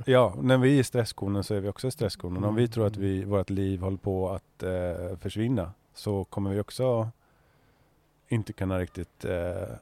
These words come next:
Speaker 1: sansa oss. Så är det. Det är därför den polisen i Sverige blir frikänd på, på rätt grund. Han blev, där tog man det i beaktning.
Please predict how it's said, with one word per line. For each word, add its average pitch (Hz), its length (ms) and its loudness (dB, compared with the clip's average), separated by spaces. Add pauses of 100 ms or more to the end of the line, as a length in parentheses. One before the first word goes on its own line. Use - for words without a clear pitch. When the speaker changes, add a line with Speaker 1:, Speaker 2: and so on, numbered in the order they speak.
(420)
Speaker 1:
sansa 101 400 -4
oss. - 300 -14 (380)
Så - 120 -6
är 98 120 2
det. 110 180 -2
Det 123 60 0
är 120 40 2
därför 127 320 4
den 117 140 2
polisen 104 420 -2
i 95 60 -4
Sverige 104 280 -2
blir 98 240 -2 (180)
frikänd 110 580 -2 (180)
på, 107 220 -2 (520)
på 107 120 -2
rätt 98 260 -4
grund. 101 460 -2
Han 107 140 -4
blev, 107 240 -2 (480)
där 101 140 -2
tog 117 160 -4
man 104 160 0
det 101 80 0
i 98 60 0
beaktning. 92 540 -4